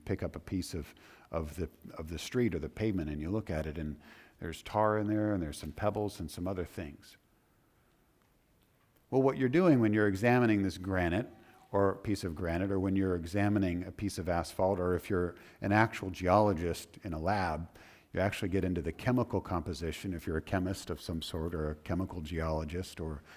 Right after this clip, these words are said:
chemical engineer. You determine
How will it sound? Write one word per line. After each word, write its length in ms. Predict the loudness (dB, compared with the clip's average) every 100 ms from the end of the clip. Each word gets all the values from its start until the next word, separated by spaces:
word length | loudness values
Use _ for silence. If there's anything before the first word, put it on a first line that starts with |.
| -14
chemical 440 | -4 0 0 -2 -2
engineer. 560 | -2 -2 -2 -2 -6 -8 -20 _ _ _ _ _ _ _ _ _ _ -20 -20 -18 -2
You 120 | 2
determine 680 | 2 4 6 8 8 6 2